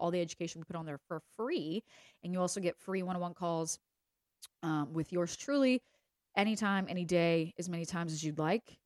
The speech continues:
I should say, I lied. Not any day. It's only on Mondays. <laughs> But either way, and we also have a shadowing program, success shadowing program that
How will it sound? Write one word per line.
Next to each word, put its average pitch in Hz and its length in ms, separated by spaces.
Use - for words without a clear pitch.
I - 20
should 175 160
say, 160 160
I - 100
lied. 147 300
Not 208 140
any 160 160
day. 139 220
It's 135 100
only 190 160
on 143 80
Mondays. 139 420
<laughs> 214 40
But 208 440
either 254 180
way, 202 220
and 220 100
we 254 80
also 285 240
have 277 120
a 247 60
shadowing 185 480
program, 156 360
success 165 360
shadowing 156 320
program 147 420
that 156 260